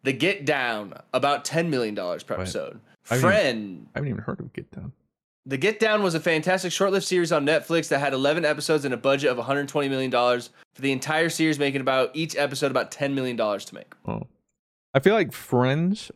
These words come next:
Speaker 2: I know why it's so expensive, but the difference is ninety, like, five percent of that is just paying the actors.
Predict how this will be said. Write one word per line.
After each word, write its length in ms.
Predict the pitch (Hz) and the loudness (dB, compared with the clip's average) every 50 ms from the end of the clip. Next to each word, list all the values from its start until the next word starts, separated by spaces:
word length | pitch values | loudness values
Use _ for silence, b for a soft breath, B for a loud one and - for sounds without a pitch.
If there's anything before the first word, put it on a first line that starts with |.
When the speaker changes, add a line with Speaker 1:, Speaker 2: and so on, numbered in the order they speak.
| _ - | _ -2
Speaker 2:
I 100 | 98 113 | 0 2
know 200 | 113 110 107 110 | 4 6 6 6
why 180 | 127 160 170 | 6 6 4
it's 140 | 170 170 - | 2 0 -2
so 80 | - 190 | -2 -4
expensive, 540 | 208 - - - 208 208 - 226 220 214 - _ _ b b b b _ _ _ _ _ _ _ _ _ _ _ _ _ _ _ _ - - | -4 -4 -4 -2 -2 -2 0 -2 -2 -4 -6 _ _ b b b b _ _ _ _ _ _ _ _ _ _ _ _ _ _ _ _ 0 0
but 120 | 139 135 | 0 2
the 60 | 139 127 | 2 0
difference 540 | - - 165 165 - - 165 156 135 - | 4 4 4 4 4 2 0 0 2 4
is 340 | - 139 131 131 127 117 - - _ _ _ _ - - - _ | 4 6 6 6 4 2 -2 -6 _ _ _ _ -20 -20 -10 _
ninety, 540 | - 127 123 113 123 131 147 147 139 127 117 - - - - - - _ - | 0 2 2 4 4 4 2 2 2 0 -2 -2 -6 -16 -16 -16 -14 _ -6
like, 160 | 117 107 - | -6 -6 -6
five 400 | - - - - 107 120 127 - | -6 -2 4 6 8 8 6 6
percent 260 | - 113 - - 123 127 | 2 0 2 2 4 4
of 40 | |
that 120 | 139 143 120 | 4 4 4
is 60 | 113 | 4
just 200 | 113 110 - - | 2 0 -2 0
paying 240 | - 117 98 95 95 | 2 2 2 4 2
the 60 | 90 82 | 0 0
actors. 480 | 78 80 - - - - - - - | -2 -4 -6 -8 -10 -10 -10 -12 -14